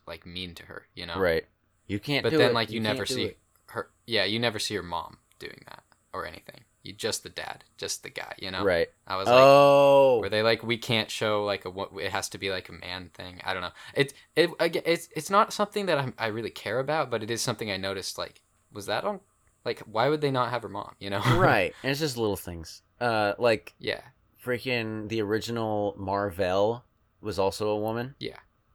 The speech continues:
Speaker 1: Right. And then, so, like, everyone who is, like, except, like, Nick Fury, but, like, most of the people who have supported her are women and not men, which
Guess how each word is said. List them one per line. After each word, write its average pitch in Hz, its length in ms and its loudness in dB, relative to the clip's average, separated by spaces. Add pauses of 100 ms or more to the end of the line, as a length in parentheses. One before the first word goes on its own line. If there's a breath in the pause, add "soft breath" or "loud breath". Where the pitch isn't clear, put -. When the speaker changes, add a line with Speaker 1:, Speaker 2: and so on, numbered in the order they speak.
Speaker 1:
Right. 98 340 2
And 120 140 -2
then, 123 140 0
so, 131 180 2
like, 123 240 2
everyone 143 380 0
who 131 180 -2
is, 117 140 -4
like, - 300 -4 (400)
except, 151 340 -2
like, 120 280 0 (380)
Nick 101 180 -8
Fury, 98 460 0 (520)
but, 120 160 4
like, 127 180 2
most 143 300 2
of 147 60 -4
the 135 60 -4
people 127 320 -4
who 120 100 -2
have 104 100 0
supported 92 460 -6
her 87 300 -10 (300)
are 87 140 -6
women 85 460 -8
and 82 240 -16 (140)
not 85 320 -8
men, - 280 -16 (260 loud breath)
which 135 320 2